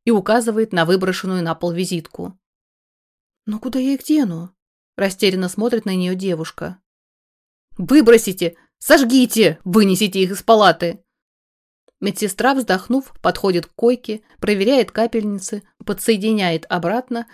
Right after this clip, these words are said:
и с букетом скрывается за дверью. Айна понемногу успокаивается, откидывается на подушку и пустым взглядом смотрит в окно, за которым, как ни в чем не бывало, садится солнце.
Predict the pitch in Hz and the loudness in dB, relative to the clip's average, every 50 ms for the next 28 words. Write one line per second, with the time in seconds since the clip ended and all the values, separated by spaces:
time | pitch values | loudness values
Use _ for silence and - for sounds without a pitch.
0 | _ _ _ - 311 285 240 233 226 - 214 220 - 170 - - 196 185 165 165 | _ _ _ 0 0 2 2 0 0 -2 -2 -4 -4 -6 -6 -6 -6 -6 -4 -4
1 | 165 165 160 - 175 175 190 190 175 175 170 156 151 175 - - 180 185 185 _ | -4 -4 -6 -8 -6 -6 -6 -4 -4 -6 -6 -6 -8 -10 -12 -12 -14 -16 -18 _
2 | _ _ _ _ _ _ _ _ _ _ _ _ _ _ _ _ _ _ _ - | _ _ _ _ _ _ _ _ _ _ _ _ _ _ _ _ _ _ _ -4
3 | - 233 302 320 285 277 - 254 233 202 190 196 220 220 214 233 226 - - 220 | 0 2 4 4 4 4 2 0 -2 -2 -2 -2 -2 -2 0 -2 -2 -2 -2 -4
4 | 214 - 196 180 165 156 147 151 151 156 151 - - - - - _ _ _ _ | -4 -2 -4 -4 -4 -4 -6 -8 -10 -12 -12 -14 -16 -16 -18 -18 _ _ _ _
5 | _ - 202 190 - - 208 185 185 180 185 185 - 180 185 180 - 185 175 165 | _ -8 -8 -6 -4 -4 -2 0 0 0 0 -2 -2 -4 -6 -4 -2 -4 -4 -2
6 | 233 285 - - - 240 233 - - _ _ _ - 214 196 233 - - 320 339 | -2 -4 -4 -6 -6 -8 -8 -8 -10 _ _ _ -6 -2 0 0 0 0 0 0
7 | 320 233 208 185 196 240 254 240 226 226 - - 208 214 - 202 208 - - 202 | 0 0 0 -2 -2 0 0 0 -2 -4 -4 -6 -6 -6 -6 -8 -8 -6 -6 -8
8 | 202 - - 175 160 151 156 - _ _ _ _ _ _ - 180 196 202 190 185 | -6 -6 -8 -8 -6 -8 -10 -12 _ _ _ _ _ _ -6 -4 -2 0 0 0
9 | 180 185 196 185 185 175 - - 175 - - 180 180 - - 185 180 180 175 170 | 0 0 0 0 0 -2 -2 -4 -6 -6 -6 -8 -8 -6 -6 -6 -4 -4 -6 -6
10 | 165 170 165 190 226 254 233 226 - - 180 156 156 160 156 - 180 180 - 180 | -8 -6 -4 -4 -4 -4 -4 -6 -6 -8 -8 -8 -8 -12 -12 -12 -14 -12 -8 -8
11 | 170 165 165 160 - - - - | -8 -8 -10 -12 -14 -16 -16 -18